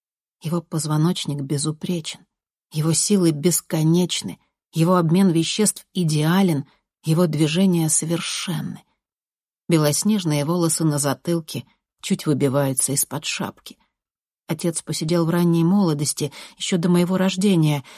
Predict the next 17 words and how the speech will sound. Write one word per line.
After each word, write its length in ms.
но 300
седина 480
совсем 440
не 120
портит 480
его. 260
Он 160
красив. 680
А 100
я 140
пошла 400
в 80
мать. 380
Мы 260
обе 260
сосиски. 800
Обе 280